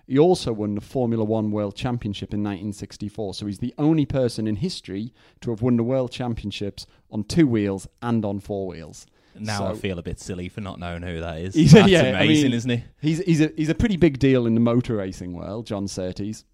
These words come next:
Speaker 1: But our hero, Peter, Peter Konyu, he isn't bothered. I mean, he's been to Monza,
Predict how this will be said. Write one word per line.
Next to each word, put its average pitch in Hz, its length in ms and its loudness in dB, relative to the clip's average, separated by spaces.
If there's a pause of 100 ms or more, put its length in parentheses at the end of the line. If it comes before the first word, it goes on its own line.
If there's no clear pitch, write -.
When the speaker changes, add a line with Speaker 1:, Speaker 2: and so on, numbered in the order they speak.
Speaker 1:
But 131 320 -4
our 160 180 2
hero, 127 380 0
Peter, 127 500 -4 (300)
Peter 123 200 -6
Konyu, 127 600 2 (500)
he 208 320 -10
isn't 185 220 0
bothered. 160 400 -2 (120)
I 151 40 -2
mean, 165 160 4
he's 151 120 -4
been 208 180 -6
to - 140 -2
Monza, 131 460 0